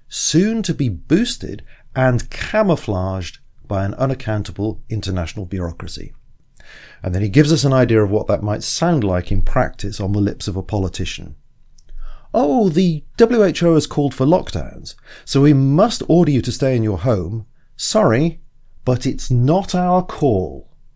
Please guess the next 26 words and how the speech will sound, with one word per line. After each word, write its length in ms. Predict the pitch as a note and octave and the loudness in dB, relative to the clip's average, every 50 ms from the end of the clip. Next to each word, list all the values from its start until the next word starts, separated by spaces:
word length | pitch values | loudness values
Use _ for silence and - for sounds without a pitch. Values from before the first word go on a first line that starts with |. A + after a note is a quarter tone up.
| _ _ _ _ - | _ _ _ _ -10
It's 260 | G#2 G2+ - - - | -10 -10 -10 -8 -4
not 360 | A#2 A#2 B2 B2+ C3 B2+ - | -2 0 0 0 0 0 -2
our 240 | A#2+ A2+ G#2+ G#2 G2+ | -2 -2 -2 -2 -4
call. 480 | - - - F#2+ C#2 G#1 G#1+ A#1 - - _ | -6 -10 -10 -10 -10 -10 -14 -16 -20 -20 _
We 240 | - E2 A2+ A#2+ | -10 -8 -6 -6
have 260 | G2 D#2 G2+ A2 - - | -4 -2 -4 -4 -2 -2
no 180 | G2 F#2 F2+ | -4 -4 -4
choice." 560 | - - - D2+ A#1 - - - - - - _ _ _ _ _ _ _ - _ _ - | -6 -8 -12 -12 -14 -14 -18 -20 -20 -20 -20 _ _ _ _ _ _ _ -20 _ _ -8
Now, 260 | - G2+ F#2+ - - _ - - - - - - - - - - | -6 -6 -6 -6 -10 _ -20 -20 -20 -20 -20 -20 -20 -20 -6 2
I 120 | D3 F3+ | 2 2
found 240 | G3+ - B3 A#3+ A#3+ | 4 4 0 0 0
that 100 | A#3 A#3 | -2 -2
quite 220 | - G3+ F#3+ - | 0 -2 -2 0
helpful. 420 | C#3+ D#3+ C#3 - - - - - - - - - - | 0 -2 -2 -2 -4 -10 -12 -10 -8 -6 -6 -4 4
Please 240 | - - G#3 A3+ A#3 | 6 6 6 6 4
do 160 | - A3+ G#3+ | 2 -2 -2
read 300 | F#3 E3 E3+ D#3 A#2 F2 | 0 0 0 -2 -2 -4
that. 340 | G2+ G2 G#2+ B2+ - - - | -4 -2 -2 -4 -4 -6 -6
The 160 | - A2 A2+ G#2+ | -2 0 2 4
W 340 | - D3 D#3 E3 G3 E3 D3+ | 6 6 6 8 8 6 6
H 180 | C#3+ C3 - | 6 4 2
O's 180 | B2+ B2 A#2 G2 | 2 0 0 0
Managerial 640 | A#2 A#2+ A#2 A#2 G#2+ F#2 G#2 G#2 G#2 G#2 G#2 G2+ F#2+ | 0 0 2 2 2 2 2 2 4 2 2 0 0
Gambit 540 | G2 G#2 F#2 F#2 F2+ F2+ F#2 - - - - | 0 0 0 0 0 -2 -4 -4 -6 -8 -8
by 200 | F#2 F#2 F#2 F2+ | -6 -4 -4 -6
Bruce 480 | F2 - G2+ G2+ G2 F2 - - - | -4 -4 -4 -4 -4 -4 -8 -12 -16